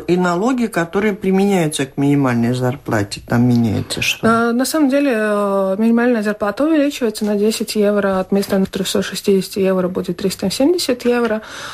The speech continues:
Speaker 2: Подоходный налог удерживается и социальный налог удерживается с этой зарплаты. Э, ставки налога не меняются, подоходный налог остается двадцать три процента, да, и социальные взносы остаются,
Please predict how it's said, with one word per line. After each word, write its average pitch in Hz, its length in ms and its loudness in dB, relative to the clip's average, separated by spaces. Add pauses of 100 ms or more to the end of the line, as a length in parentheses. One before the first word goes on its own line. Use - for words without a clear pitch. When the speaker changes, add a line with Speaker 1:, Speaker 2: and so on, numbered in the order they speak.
(160)
Speaker 2:
Подоходный 262 420 0
налог 330 300 0
удерживается 220 1200 0
и 233 440 2
социальный 180 460 0
налог 185 320 0
удерживается 180 560 -2
с - 140 -4
этой 196 180 -2
зарплаты. 202 840 0 (100)
Э, 190 300 0
ставки 226 400 -2
налога 220 440 2
не 185 160 0
меняются, 269 600 0 (500)
подоходный 190 440 0
налог 180 220 -2
остается 180 360 -4
двадцать 180 240 -2
три 190 160 -2
процента, 269 640 0
да, 202 300 0
и 185 400 2
социальные 202 540 2
взносы 185 380 -2
остаются, 185 640 -2